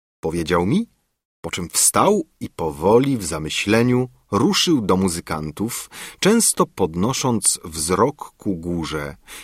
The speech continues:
i uderzając się w czoło dłonią, niby ktoś,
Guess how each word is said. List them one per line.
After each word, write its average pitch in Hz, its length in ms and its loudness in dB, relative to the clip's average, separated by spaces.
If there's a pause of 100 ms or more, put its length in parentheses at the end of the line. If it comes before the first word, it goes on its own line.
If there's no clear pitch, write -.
(120)
i 98 160 -10
uderzając 139 600 0
się - 180 -2
w - 160 -14
czoło 98 300 0
dłonią, 76 680 0 (380)
niby 85 200 -2
ktoś, - 560 -2